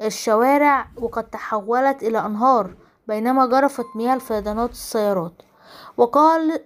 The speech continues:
آه، كيلي مارتنز المتحدث باسم مدينة إليزابيث في نيوجيرسي لرويترز إن أربعة أشخاص لقوا حتفهم في الفيضانات في مجمع أوكوود بلازا السكني.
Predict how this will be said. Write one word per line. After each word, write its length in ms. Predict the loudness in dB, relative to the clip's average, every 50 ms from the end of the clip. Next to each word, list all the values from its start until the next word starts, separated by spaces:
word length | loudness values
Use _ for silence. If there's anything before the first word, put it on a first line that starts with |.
| _
آه، 260 | -4 -2 -2 0 -2 -4
كيلي 380 | -6 -6 -4 -4 -2 -2 -2
مارتنز 640 | -2 0 0 0 0 -2 -2 0 0 2 2 0 0
المتحدث 720 | -2 -4 -4 -6 -6 -8 -4 -2 -2 -2 0 -2 -4 -4
باسم 400 | -2 -2 -2 0 -2 -2 -4 -4
مدينة 320 | -2 -2 0 0 0 -2 -2 -4
إليزابيث 520 | -4 -4 -2 -2 0 0 0 0 -2 -2 -4
في 100 | -6 -6
نيوجيرسي 680 | -4 -4 -4 -2 0 2 2 0 0 0 -2 -2 -2 -2 -8 -18 -20 -20 -20 _ -4
لرويترز 760 | -2 2 4 4 4 4 4 2 2 2 2 0 -2 -6 -10
إن 180 | -10 -8 -8 -6
أربعة 480 | -2 0 0 0 2 4 4 4 4 2
أشخاص 520 | -2 -6 -8 -8 -6 -4 -4 -4 -4 -6 -8
لقوا 200 | -6 -6 -8 -10
حتفهم 460 | -10 -12 -14 -8 -2 0 0 0 0
في 100 | 0 -4
الفيضانات 680 | -4 -2 -2 -2 -2 -2 0 0 2 2 2 0 -2
في 120 | -4 -6
مجمع 680 | -6 -4 -4 -4 -2 -2 0 0 0 0 0 0 0 -2 -6 -14 -20 -20 -20 -20 _ -2
أوكوود 480 | 0 0 0 0 2 4 4 4 2 0
بلازا 360 | -2 0 0 0 0 0 -2
السكني. 600 | -4 -4 -4 -4 -4 -4 -2 -4 -6 -6 -8 -12